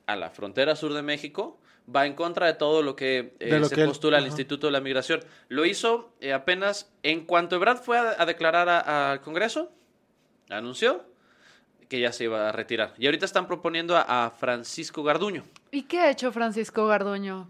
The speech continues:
Speaker 3: Porque tiene que ser una persona sumamente sensible y humana para entender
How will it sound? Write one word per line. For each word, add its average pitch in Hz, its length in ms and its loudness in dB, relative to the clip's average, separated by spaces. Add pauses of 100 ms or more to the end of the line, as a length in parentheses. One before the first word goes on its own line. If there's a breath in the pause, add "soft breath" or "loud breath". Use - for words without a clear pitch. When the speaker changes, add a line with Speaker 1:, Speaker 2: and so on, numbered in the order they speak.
Speaker 3:
Porque 208 300 -4
tiene 226 240 -2
que 247 80 -4
ser 220 100 -12
una 208 160 -4
persona 180 380 -8
sumamente 180 480 -8
sensible 185 720 -2
y 165 80 -2
humana 175 560 -2
para 165 160 0
entender 175 560 -2